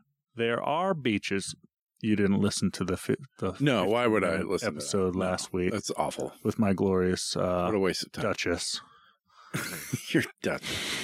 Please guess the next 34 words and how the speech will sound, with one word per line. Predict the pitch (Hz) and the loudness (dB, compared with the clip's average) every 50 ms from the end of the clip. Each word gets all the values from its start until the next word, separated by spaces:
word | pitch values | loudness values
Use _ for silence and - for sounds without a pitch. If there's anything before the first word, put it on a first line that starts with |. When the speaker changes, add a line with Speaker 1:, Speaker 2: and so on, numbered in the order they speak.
| - - - | -8 -10 -12
Speaker 1:
With | - - - - 135 | -14 -12 -2 0 2
my, | 123 - | 2 2
with | - 113 110 95 | 4 2 2 2
Duchess | - - 98 - - 104 101 - | 2 0 0 0 0 0 -2 -2
Jamie. | - - 95 90 90 90 92 92 101 - _ - | -2 -4 -2 -2 0 0 0 0 0 -2 _ -12
Speaker 2:
Uh-huh. | - - 104 101 95 101 98 110 _ _ | -6 -4 -2 0 2 0 0 -2 _ _
Speaker 1:
To | - 156 | -2 0
answer | 151 156 156 - 147 | 0 0 2 0 0
Jamie's | 120 151 165 180 175 151 | 0 2 2 2 0 0
question, | - - 139 127 120 - - 113 120 127 123 - - - _ _ _ | 0 0 0 0 0 -2 -2 -2 -2 -2 -4 -8 -20 -20 _ _ _
there | 131 131 131 131 | -2 0 2 2
are | 127 | 0
beaches | 113 113 - 160 180 180 - - 175 170 160 - | 0 0 -2 0 0 0 0 0 0 0 2 0
that | 151 139 135 | -2 0 0
are | 135 | -2
closer. | - - - 190 190 190 175 - - 123 117 113 113 - - - - - - - - - _ _ _ - | -4 -2 -2 0 2 2 0 0 0 0 2 2 0 -2 -6 -20 -20 -20 -20 -20 -20 -20 _ _ _ -4
I | 123 123 131 131 | -2 -2 -2 -2
can | - - - 139 131 127 123 123 117 - | -4 -2 -2 0 2 2 2 2 0 0
get, | - 139 135 135 139 _ _ _ _ | -2 0 0 0 -2 _ _ _ _
uh, | - 131 123 117 117 113 - | -4 -2 0 0 0 -2 -2
to | - - | -4 -6
Lake | 127 123 127 131 - - | -2 0 0 -2 -2 -2
Ontario | 135 127 123 - - 139 131 135 135 135 135 131 127 127 | -2 -2 -2 -2 -2 -2 0 0 0 2 2 2 2 2
in | - - 120 113 107 104 | 2 2 2 2 2 2
fifteen | - - - 185 196 - _ - - 110 101 92 92 | 0 -2 0 0 0 0 _ -2 0 0 2 2 0
minutes. | 90 90 90 90 95 - - | 0 0 0 0 -2 -2 -2
Speaker 2:
Wait, | - 156 131 | -2 0 0
does | 151 180 | 0 2
that | - 170 165 | 2 0 0
count | - - 160 160 160 | 0 0 0 2 2
as | 165 151 | 4 2
a | 151 | 4
beach? | 147 160 175 185 - - - - _ _ _ _ _ _ _ _ _ _ _ _ _ _ | 4 4 2 2 0 -2 -8 -8 _ _ _ _ _ _ _ _ _ _ _ _ _ _
Speaker 1:
Imagine | 120 120 127 139 156 180 185 156 131 117 107 104 110 117 | 0 0 0 0 0 -2 -2 0 2 2 4 4 2 2